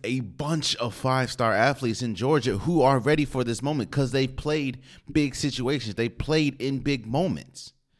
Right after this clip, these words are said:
A lot of these five-star athletes that had to come in for Williams, had to come in for Metchie, only played in minutes when maybe sporadically in the first or played when they're blowing somebody out.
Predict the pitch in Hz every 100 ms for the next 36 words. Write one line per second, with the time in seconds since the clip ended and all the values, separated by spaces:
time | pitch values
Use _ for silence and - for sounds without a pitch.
0 | _ _ _ _ _ _ _ _ - 156
1 | 202 254 247 190 - 185 185 - 156 110
2 | 196 - 143 - 120 - 110 147 147 151
3 | - 135 147 220 185 123 104 107 104 107
4 | 135 131 127 - 131 147 233 - 117 104
5 | 95 107 95 - - - - 220 247 220
6 | - 202 226 214 165 131 - - - 151
7 | 147 147 220 202 - - - _ - 123
8 | 160 156 147 139 135 - _ _ _ _
9 | _ _ _ _ 110 135 143 127 - 101
10 | 113 120 127 123 117 117 110 - 107 113
11 | - 101 - 139 135 131 117 113 117 90
12 | 110 123 120 110 110 101 98 98 90